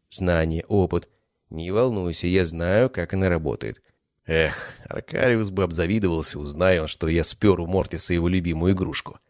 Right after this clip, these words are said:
Сканирование продолжалось около минуты.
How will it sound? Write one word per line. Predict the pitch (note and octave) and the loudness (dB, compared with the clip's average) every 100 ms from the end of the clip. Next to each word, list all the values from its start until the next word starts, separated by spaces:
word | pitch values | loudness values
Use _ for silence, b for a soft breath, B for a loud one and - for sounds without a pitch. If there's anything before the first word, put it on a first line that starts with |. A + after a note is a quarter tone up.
| _ _ _ _ | _ _ _ _
Сканирование | - - E2+ A#2+ B2+ B2+ A#2+ | -8 -4 -2 0 0 0 -2
продолжалось | G2+ G2+ F#2 G2+ G#2 F#2+ - _ _ _ _ | -2 0 0 0 0 0 -4 _ _ _ _
около | G#2+ - G2 | -8 -2 2
минуты. | F#2+ F#2 D#2 - - | 2 2 -2 -8 -14